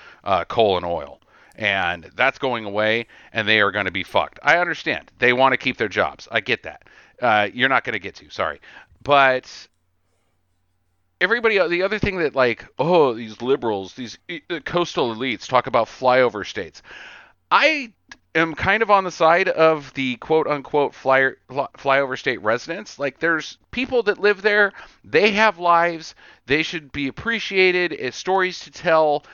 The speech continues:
uh, viewpoints to share. The problem is, is that Wyoming doesn't have any of that because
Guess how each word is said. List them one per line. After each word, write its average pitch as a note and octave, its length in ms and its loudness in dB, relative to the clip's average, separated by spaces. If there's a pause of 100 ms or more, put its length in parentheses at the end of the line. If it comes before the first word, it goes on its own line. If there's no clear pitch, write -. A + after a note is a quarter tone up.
(220)
uh, A2+ 640 4
viewpoints D3 640 -10
to C#3 80 -12
share. A#2 460 -2 (480)
The C#3+ 240 -4 (200)
problem C#4 600 0
is, E3+ 300 -4
is D3+ 180 -12
that C#3+ 320 2 (320)
Wyoming E3+ 600 2
doesn't C#3 240 -2
have A#2+ 240 -2
any B2 220 -4
of F#2 120 -4
that D2 200 -10 (320)
because G3 420 0